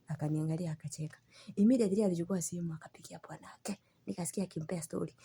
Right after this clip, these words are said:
Sasa sijui kama bwanake atauliza brother yake. Hivyo atauliza brother yake. Brother yake atapea ule msichana simu. Niliwaambia, "Kama unataka ukae na msichana vizuri vile umekaa na mimi,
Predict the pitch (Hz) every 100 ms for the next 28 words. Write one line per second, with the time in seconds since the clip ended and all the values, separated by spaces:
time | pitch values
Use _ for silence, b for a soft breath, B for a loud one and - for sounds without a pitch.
0 | B - 226 - 220 185 160 147 185 -
1 | 156 151 175 170 147 139 175 233 - 277
2 | - b b - 349 349 233 202 226 175
3 | 170 160 175 160 - _ _ _ _ _
4 | _ _ _ _ _ _ - 165 196 226
5 | 160 170 - _ _ _ _ _ 156 165
6 | 160 185 165 156 143 - 147 139 - 143
7 | 139 - B B 269 311 320 311 339 320
8 | 285 262 226 240 208 196 214 180 170 208
9 | 175 170 190 170 170 160 160 160 156 160